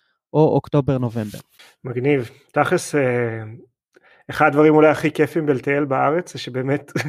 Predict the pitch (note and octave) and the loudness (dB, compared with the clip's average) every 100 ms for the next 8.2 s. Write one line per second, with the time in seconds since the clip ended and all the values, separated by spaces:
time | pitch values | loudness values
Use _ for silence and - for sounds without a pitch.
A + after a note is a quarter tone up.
0 | - - - - D3+ - D#3 D3+ D3 E3 | -10 -18 -20 -8 -6 -4 -2 0 2 2
1 | C#3+ D3 D#3 D3+ - D3 D3+ C3 E3 F3 | 2 4 4 4 2 0 0 0 0 0
2 | C3 B2 B2+ C3 C3+ C#3+ C3 E3 D#3+ A2 | -2 -6 -4 0 2 0 0 0 0 0
3 | A2+ _ C3+ B2 A#2 C3 B2 - D3 D3 | -10 _ -14 -10 -6 -4 -4 -2 0 2
4 | D3+ D3 B2+ - D3+ F3 - B2 B2 B2 | 4 4 2 0 0 0 -2 -6 -4 0
5 | B2 E3+ D3 C3 D3 D#3 D3 D3 D#3+ D#3+ | 4 4 4 0 -2 -2 -4 0 0 0
6 | C3 - C#3+ C3+ C#3+ C#3+ - D#3+ G3 - | -6 -8 -6 -6 -6 -6 -4 -4 -4 -10
7 | - - - F3+ F3 - - D#3+ D#3+ G3 | -20 -20 2 4 6 4 4 2 4 0
8 | D#3+ | 0